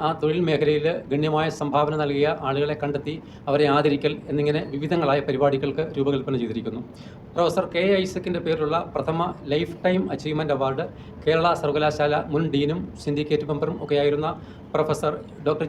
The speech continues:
ജി ദേവരാജൻ അർഹനായി. അദ്ദേഹത്തിൻ്റെ പേരിലുള്ള പ്രൊഫസർ കെ എ ഐസക് കർമ്മശ്രേഷ്ഠ അവാർഡിന് പ്രൊഫസർ സി എ അഗസ്റ്റിൻ മരണാനന്തരം, അതുപോലെ തന്നെ ശ്രീ എൻ സുകുമാരൻ നായർ എന്നിവരും എക്സലൻസ് അവാർഡിന്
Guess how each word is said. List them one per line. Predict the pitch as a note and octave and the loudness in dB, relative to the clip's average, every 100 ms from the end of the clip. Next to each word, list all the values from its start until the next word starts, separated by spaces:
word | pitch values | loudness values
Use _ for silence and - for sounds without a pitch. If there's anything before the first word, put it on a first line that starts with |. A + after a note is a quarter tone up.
| C#3+ | 0
ജി | G3 G3+ D3 | 0 2 2
ദേവരാജൻ | D3+ D3+ C#3 D3+ - D#3+ | 4 4 2 0 -2 -4
അർഹനായി. | C3 A#2 G2 - - - - - - - - - - - - - - D3+ | -2 -2 -2 -8 -16 -18 -18 -18 -18 -18 -18 -18 -18 -18 -18 -18 -12 -4
അദ്ദേഹത്തിൻ്റെ | E3 E3+ F#3+ F3 | 0 2 2 2
പേരിലുള്ള | F3+ F3+ F3 F3 | 2 2 2 2
പ്രൊഫസർ | E3+ F3 - | 0 -2 -2
കെ | F3+ | 0
എ | F#3+ F3 | 2 0
ഐസക് | E3+ F#3+ F#3 - D3+ | -2 -6 -8 -4 0
കർമ്മശ്രേഷ്ഠ | D3 F#3 F3 - F3 E3+ | 2 0 -2 -2 -2 0
അവാർഡിന് | D3 C#3+ D3+ - D3 | 2 2 0 -4 -4
പ്രൊഫസർ | D3 E3 - | -4 -4 -6
സി | D#3+ E3 | -4 -4
എ | E3+ | -2
അഗസ്റ്റിൻ | D3+ D#3 E3 F#3+ - - - - | -2 -2 -4 -8 -12 -18 -18 -4
മരണാനന്തരം, | C#3 C#3+ D3+ C3+ B2+ F#3 - - - - - | 0 4 4 4 2 -2 -6 -16 -18 -12 -4
അതുപോലെ | D3 D#3+ D#3+ | 2 4 4
തന്നെ | D#3 E3 | 0 -4
ശ്രീ | E3+ - F#3+ | -4 0 0
എൻ | F#3+ | -2
സുകുമാരൻ | D#3+ D#3+ D3+ D3+ | 0 2 2 4
നായർ | D3 C#3+ D3 | 2 2 2
എന്നിവരും | C#3+ C#3+ - - - - - D3+ | 2 2 -2 -8 -18 -18 -6 -4
എക്സലൻസ് | - G3+ G#3 - D#3 | 2 4 4 2 2
അവാർഡിന് | D3+ D3+ D3 | 4 6 4